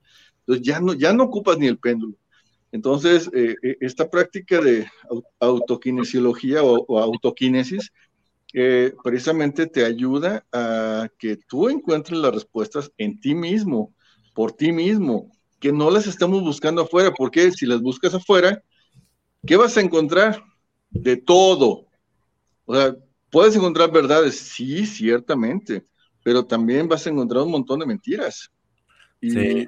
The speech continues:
Speaker 1: desafortunadamente van a ser más las mentiras.
Speaker 2: Sí, es, es, te van a, o te van a decir verdades a medias o, o verdades disfrazadas.
Speaker 1: Aparte,
Speaker 2: Para, para
Speaker 1: muchas
Speaker 2: sus
Speaker 1: veces queremos tomar al cien por ciento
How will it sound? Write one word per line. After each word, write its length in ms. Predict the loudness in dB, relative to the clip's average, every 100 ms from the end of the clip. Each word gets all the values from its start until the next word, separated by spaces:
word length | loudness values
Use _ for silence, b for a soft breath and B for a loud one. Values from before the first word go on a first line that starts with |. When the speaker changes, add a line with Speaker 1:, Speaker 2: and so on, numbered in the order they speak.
| -6
Speaker 1:
desafortunadamente 720 | -8 -8 -8 -2 0 0 0 0
van 200 | 0 -2
a 40 |
ser 160 | -2 -2
más 220 | 0 0
las 120 | 0
mentiras. 400 | -2 -4 -8 -8 -10 -12 _ _ _ _ _ -20 B B B B B B
Speaker 2:
Sí, 280 | -6 4 6
es, 220 | 8 4 0
es, 460 | 0 0 -2 -6 2
te 80 | 4
van 200 | 6 4
a, 100 | 4
o 180 | 4
te 80 | 6
van 180 | 4 4
a 40 |
decir 400 | 2 -2 -8 -10 -4
verdades 500 | -2 0 0 -2 -2
a 60 |
medias 380 | -6 -6 -6 -8
o, 340 | -10 -12 -14 -20 _
o 200 | -20 -20
verdades 880 | -20 -8 -4 -4 -4 -6 -6 -6 -12 -12
disfrazadas. 880 | -12 -12 -10 -8 -6 -6 -6 -10 -20 _ _ _ _ -6
Speaker 1:
Aparte, 340 | 2 2 4
Speaker 2:
Para, 200 | 6 4 2 -6 -8
para 200 | -8 -6
Speaker 1:
muchas 160 | -6 -4
Speaker 2:
sus 80 | -2 0
Speaker 1:
veces 200 | -2 -2 -6 _
queremos 340 | 0 2 0 -4
tomar 300 | 0 2 4
al 200 | 2 -2
cien 160 | -6
por 140 | -6 -6
ciento 640 | -6 -4 -2 -2 -2 -6